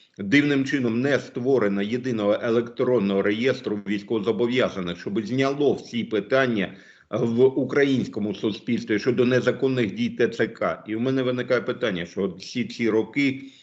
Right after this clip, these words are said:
е, питання щодо єдиного електронного реєстру не приймалося, якраз враховуючи ті корупційні, е, можливості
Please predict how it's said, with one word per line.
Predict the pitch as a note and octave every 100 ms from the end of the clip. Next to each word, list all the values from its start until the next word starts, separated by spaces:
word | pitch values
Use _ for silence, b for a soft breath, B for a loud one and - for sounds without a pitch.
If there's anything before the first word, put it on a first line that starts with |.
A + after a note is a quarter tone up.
| B _
е, | A2 A2 G#2+ G#2+ G2+ F#2+
питання | - C3 B2 C#3+ A#2+ F#2 F#2 F2+
щодо | F2+ - A2 E2 E2 D2+ _ _ _ _ -
єдиного | A#2 C3 C3+ A#2+ A2+
електронного | A2+ A2 B2 A#2 G2+ G2 F2 F#2 F#2+ -
реєстру | A2+ A2+ A#2+ B2+ D3 C3+ - A2
не | G2+ A#2 A#2+
приймалося, | B2 A#2 A#2+ C3 B2+ F#2 - - D2+ _ _ _ _ -
якраз | A#2+ D#3+ D3 -
враховуючи | A#2+ A#2+ A#2+ C3+ B2 G#2 A#2
ті | G2+ B2+
корупційні, | B2 A2 F#2+ - B2 G#2+ G2 D#2+ - _ _ _ -
е, | G#2+ G#2 G2+
можливості | F#2+ B2+ B2+ B2+ C#3+ C3+ F#2 F2+ F2 - F#2+ D#2